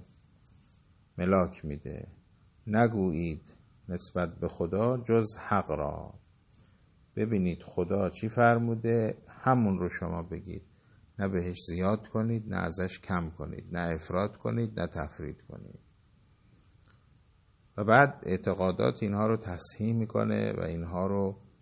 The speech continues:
از غلوی که کردند آگاه می‌کنه.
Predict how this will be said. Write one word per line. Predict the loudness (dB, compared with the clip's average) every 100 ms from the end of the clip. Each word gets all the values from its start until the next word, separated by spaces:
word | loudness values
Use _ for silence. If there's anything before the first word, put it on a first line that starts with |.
| _ _ -20 -18
از | -4 0 0 -4 -14 -20 -8
غلوی | -4 0 0 -2 -4
که | -8
کردند | -6 -2 -2 0 0 2 0 -4
آگاه | -6 -6 -2 -2 -2 -4
می‌کنه. | -8 -8 -8 -8 -10